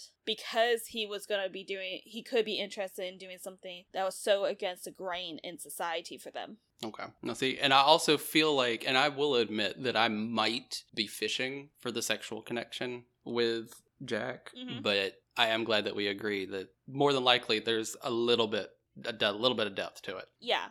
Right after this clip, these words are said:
Speaker 1: I think
Speaker 2: Yeah.
Speaker 1: there's an emotional crush there. I just don't think, I think the way Jack is,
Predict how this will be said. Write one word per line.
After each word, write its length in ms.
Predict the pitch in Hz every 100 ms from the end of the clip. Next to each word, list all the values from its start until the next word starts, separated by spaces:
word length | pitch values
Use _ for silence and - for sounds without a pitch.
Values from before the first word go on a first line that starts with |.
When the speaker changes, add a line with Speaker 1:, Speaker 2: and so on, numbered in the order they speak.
| -
Speaker 1:
I 100 | 262
think 120 | 349
Speaker 2:
Yeah. 60 | 359
Speaker 1:
there's 120 | 359
an 100 | 294
emotional 500 | 277 233 233 254 208
crush 420 | - - 143 - -
there. 320 | 73 101 - _
I 140 | 226 240
just 200 | 247 247
don't 220 | 226 214
think, 200 | 208 196 -
I 120 | 208 220
think 360 | 262 240 - - - _ -
the 100 | 233
way 220 | 254 294
Jack 300 | 294 262 247
is, 340 | 226 214 -